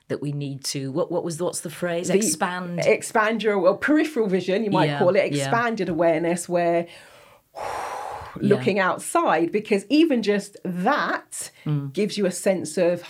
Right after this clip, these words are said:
Speaker 2: <sighs> expansion. Okay, it's not just this,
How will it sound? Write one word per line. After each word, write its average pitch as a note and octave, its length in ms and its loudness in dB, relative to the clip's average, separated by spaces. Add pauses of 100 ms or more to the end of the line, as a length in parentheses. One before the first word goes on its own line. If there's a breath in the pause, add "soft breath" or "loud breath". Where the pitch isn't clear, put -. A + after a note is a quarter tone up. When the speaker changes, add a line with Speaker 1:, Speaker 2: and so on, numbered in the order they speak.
(160 loud breath)
Speaker 2:
<sighs> - 220 -12
expansion. F#3+ 1000 -2 (880 loud breath)
Okay, - 720 -6 (800)
it's D#3+ 220 -2
not F#3 240 0
just F#3+ 280 -4
this, E3 500 -4